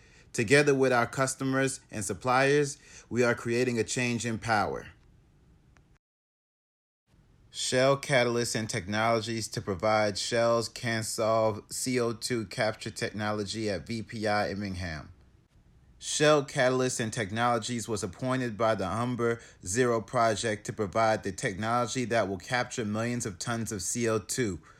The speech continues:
from the V P I Immingham Combined Heat and Power Station, or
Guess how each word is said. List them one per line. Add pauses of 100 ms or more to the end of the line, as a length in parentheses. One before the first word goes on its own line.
(260)
from
the
V
P
I
Immingham
Combined
Heat
and
Power
Station,
or